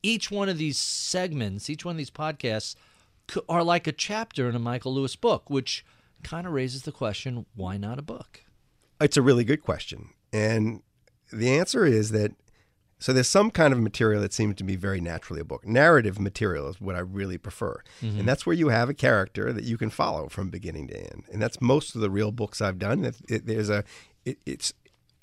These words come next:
Speaker 2: the structure is not all that different from a novel. This was an idea, and the idea was referees in American life. It's, it's people whose job is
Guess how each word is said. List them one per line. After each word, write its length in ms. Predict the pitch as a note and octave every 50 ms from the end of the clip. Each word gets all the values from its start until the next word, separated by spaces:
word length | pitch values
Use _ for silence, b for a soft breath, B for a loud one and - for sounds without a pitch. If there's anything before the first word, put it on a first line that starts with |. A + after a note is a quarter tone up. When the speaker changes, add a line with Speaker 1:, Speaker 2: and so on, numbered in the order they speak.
| b b b b b b
Speaker 2:
the 60 | - A#2+
structure 380 | - - - D#3 D3 - -
is 120 | A#2+ G2+ G#2
not 240 | A2+ A#2 A#2+ B2
all 180 | B2 A#2 A2+ A2+
that 120 | A2 A2
different 280 | G#2+ A2 G#2+ G#2+ G#2 F#2+
from 120 | G2+ G2+
a 60 | G2 F#2+
novel. 400 | F#2 F2+ E2+ D#2+ - - - - - _ _ _ _ _ _ _ _ _ _ _ _ _ _ _ _ B B B B B B B B -
This 220 | A#2+ D3+ F3 -
was 120 | F#3+ D#3+
an 80 | D#3+ D#3
idea, 400 | D3 C#3 C3 B2 A#2 A2+ A2+ G2
and 80 | G2 G2
the 80 | G#2
idea 380 | G#2+ G2+ A2+ A#2 A2+ A2+ A2 A2
was 380 | G#2 G#2 G2+ G2+ G2 - - - _ _ _ _ _ _ _
referees 680 | - B2+ B2 B2+ B2 - D3 C3 A#2+ A#2 A#2+ A#2+ A2 G#2+
in 80 | G#2+
American 380 | G#2+ G#2 F#2+ G2+ G2+ - G2 F#2+
life. 340 | E2+ D2 G#1 - - - _ _ _ -
It's, 180 | G#2 G#2 - - -
it's 140 | A2 A2+
people 320 | - - C#3 C#3 C#3 B2+ B2
whose 240 | A2 A#2 A#2+ A2 G2
job 420 | G#2+ G#2+ G#2+ G#2+ G#2+ G#2+ G#2 G2
is 140 | G#2 G2+